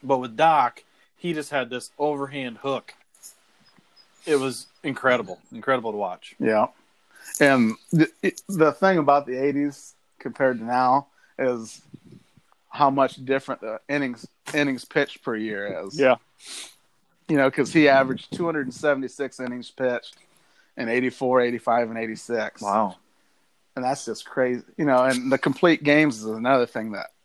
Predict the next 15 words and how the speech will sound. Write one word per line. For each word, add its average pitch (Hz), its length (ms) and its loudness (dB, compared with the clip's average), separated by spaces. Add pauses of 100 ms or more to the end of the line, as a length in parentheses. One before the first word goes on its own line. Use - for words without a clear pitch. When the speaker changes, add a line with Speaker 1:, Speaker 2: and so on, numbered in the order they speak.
(320)
Speaker 2:
he 147 120 6
averaged 131 360 2
nine 139 300 -4
a 127 40 -10
year 123 480 -4 (200)
in 127 100 -10
those, 110 420 -10 (360)
in 160 120 -2
those 117 240 -2
years, 117 280 0
and 131 80 -2
he 120 60 -2
had 113 140 -2
nineteen 135 460 0
shutouts 123 840 0